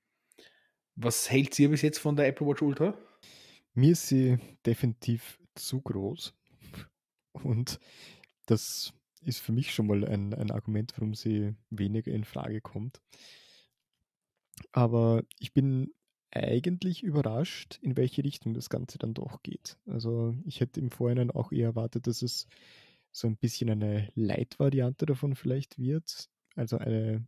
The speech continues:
Speaker 2: Apple Watch wie bisher, die so ein bisschen mehr in Richtung Sport geht, aber dass sie so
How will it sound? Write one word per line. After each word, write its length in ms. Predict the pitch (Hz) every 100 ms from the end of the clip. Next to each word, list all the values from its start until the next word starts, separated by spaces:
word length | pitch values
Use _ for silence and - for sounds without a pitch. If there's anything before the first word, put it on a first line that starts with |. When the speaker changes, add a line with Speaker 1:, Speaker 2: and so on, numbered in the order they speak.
| _
Speaker 2:
Apple 300 | 117 - 113
Watch 260 | 113 - 120
wie 60 |
bisher, 360 | - 139 - 123
die 340 | 110 107 107 -
so 180 | - - -
ein 160 | 107 - _ _ _
bisschen 460 | 180 - - 139 117
mehr 520 | 113 113 113 117 117 -
in 120 | 135 117
Richtung 380 | 123 - 127
Sport 440 | - - - - -
geht, 260 | 123 123 - - - - - _ _ _ _
aber 200 | 123 117
dass 180 | 117 -
sie 360 | 117 113 113 - _ _ _ _ _
so 720 | - - - 135 170 156 113